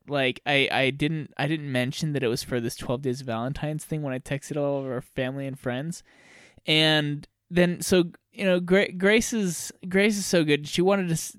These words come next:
to, like, give really good detailed responses to all of these messages that she got. And so, but, and so rather than respond to them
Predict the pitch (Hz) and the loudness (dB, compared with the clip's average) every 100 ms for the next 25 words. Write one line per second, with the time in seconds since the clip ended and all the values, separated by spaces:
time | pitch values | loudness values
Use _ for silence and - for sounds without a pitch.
0 | - 160 147 139 127 - 156 139 131 143 | -2 0 4 4 2 -2 -2 2 2 0
1 | 135 131 127 131 131 120 117 120 - 123 | -2 -2 -2 -2 -2 -2 -4 -6 -4 -4
2 | 131 - 113 110 135 143 147 - - - | -4 -4 -4 -4 -4 -4 -4 -8 -8 0
3 | 127 110 120 120 120 117 117 139 147 147 | 2 2 0 -2 -6 -4 -4 -6 -6 -8
4 | 151 151 160 165 - 156 160 147 - - | -4 -2 0 0 -2 -4 2 2 0 0
5 | 160 - _ - - - 175 165 185 156 | 0 0 _ -20 -20 -6 -4 4 4 4
6 | 170 175 190 202 175 165 151 147 - 139 | 4 4 6 4 4 2 2 0 2 0
7 | 180 165 151 147 147 | 2 2 4 4 0